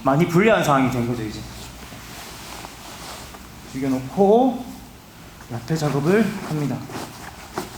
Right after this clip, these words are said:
상대가 손이 들어오면, 어, 잡고 삼각 그립. 근데 상대방 차가 그립 하려고 하니까 또 빼죠. 그럼 계속 라펠 작업. 라펠을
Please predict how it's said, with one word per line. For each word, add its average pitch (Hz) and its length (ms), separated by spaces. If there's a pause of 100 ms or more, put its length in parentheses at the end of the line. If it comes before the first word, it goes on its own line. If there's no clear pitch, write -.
(120)
상대가 156 380
손이 175 260
들어오면, 165 500 (440)
어, 131 80 (200)
잡고 202 520 (1200)
삼각 156 300
그립. 110 240 (540)
근데 135 160
상대방 180 540
차가 190 220
그립 151 180
하려고 156 200
하니까 147 180
또 156 100
빼죠. 202 240 (520)
그럼 139 160
계속 175 380 (340)
라펠 127 260
작업. 123 260 (2500)
라펠을 170 520